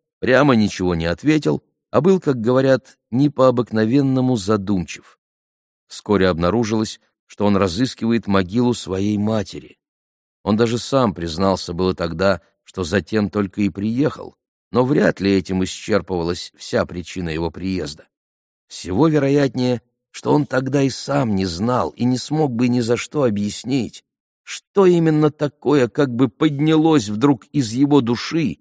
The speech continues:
и неотразимо повлекло его на какую-то новую, неведомую, но неизбежную уже дорогу.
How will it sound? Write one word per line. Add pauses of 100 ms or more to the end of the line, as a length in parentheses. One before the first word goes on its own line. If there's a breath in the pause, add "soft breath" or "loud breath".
(300)
и
неотразимо
повлекло
его
на
какую-то
новую,
неведомую, (300 soft breath)
но
неизбежную
уже
дорогу.